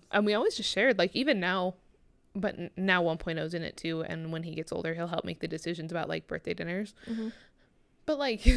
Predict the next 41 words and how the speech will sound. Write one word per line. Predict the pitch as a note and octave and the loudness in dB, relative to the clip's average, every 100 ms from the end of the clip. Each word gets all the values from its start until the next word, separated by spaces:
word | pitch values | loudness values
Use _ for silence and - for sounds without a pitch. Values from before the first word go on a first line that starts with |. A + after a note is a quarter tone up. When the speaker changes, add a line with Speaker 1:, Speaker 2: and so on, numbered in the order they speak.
| A3+ F#3+ _ _ | 6 -4 _ _
Speaker 1:
<laughs> | _ - - - - - | _ -20 -8 -6 -6 0
one | G#3+ C4 C4+ | 6 6 6
year | C#4+ D#4+ | 4 4
we | C4 C#4+ | 4 6
wanted | B3 A3+ G3+ | 6 4 2
pancakes | - A3 G#3+ A#3 B3+ A#3 | -2 2 2 2 0 0
and | F#3+ | -2
cowboy | F3+ F3 G#3+ B3 | 2 4 4 2
beans, | C4+ C#4 C#4 - - | 0 -2 -4 -4 2
and | G3+ | 4
everyone | G3 F#3+ G3 | 6 4 4
was | G3 | 4
like, | F3 F3 - | 2 0 0
"Are | E3 | 2
you | E3+ F3 F3 | 4 2 0
serious?" | - E3 F3+ G3 | 2 2 2 0
And | |
we're | F3 | -2
like, | D#3+ - _ _ _ _ _ | -2 -4 _ _ _ _ _
"Yeah, | E3 D#3+ E3+ G#3 F#3 _ - | -6 0 2 0 -4 _ 2
that's | E3 D#3+ - | 4 4 2
what | F#3 F3 | 0 2
we | F3+ | 2
want. | E3 F3 G#3+ F3 - - | 4 4 4 2 -8 -10
We | F3 E3 | -4 -2
Speaker 2:
<laughs> | D#3+ | 0
Speaker 1:
want | D#3 E3 - - - _ _ | 0 -2 -8 -20 -20 _ _
pancakes | - - E3 - G#3 A3+ - - | -8 -4 -2 0 -2 -4 -6 -4
and | G#3 | 0
cowboy | A3 C4+ G#3 | 2 4 4
beans." | E3 D#3 D#3+ | 2 0 0
Speaker 2:
Speaking | F4 | -2
of | F4+ | 0
birthdays, | G#3 C4+ G#3+ F#3+ | 2 2 4 2
I | A3 | 2
gotta | C#4 | 0
figure | G#3 F#3+ | 0 -2
out | - | -2
what | F3 | -2
I | B3+ | -2
want. | G#3+ F3+ E3+ | -2 -4 -6